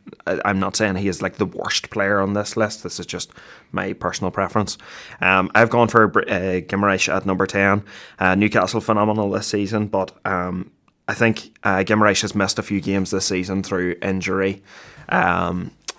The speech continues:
and I, th-, that's just something that worries me. I would be afraid that,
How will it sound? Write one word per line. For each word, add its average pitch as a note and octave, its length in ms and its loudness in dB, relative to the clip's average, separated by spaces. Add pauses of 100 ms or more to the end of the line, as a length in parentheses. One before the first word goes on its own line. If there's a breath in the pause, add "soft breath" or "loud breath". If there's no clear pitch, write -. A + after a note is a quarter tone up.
(120)
and F2+ 540 -2 (160)
I, G2+ 220 0
th-, F#2+ 200 -4
that's G2+ 260 -2
just - 180 0
something G#2 300 0
that F#2+ 260 -6
worries G#2+ 400 4
me. A#2+ 240 4
I G2+ 160 4
would G2+ 140 4
be G#2 120 4
afraid G2 520 0
that, F#2+ 380 -8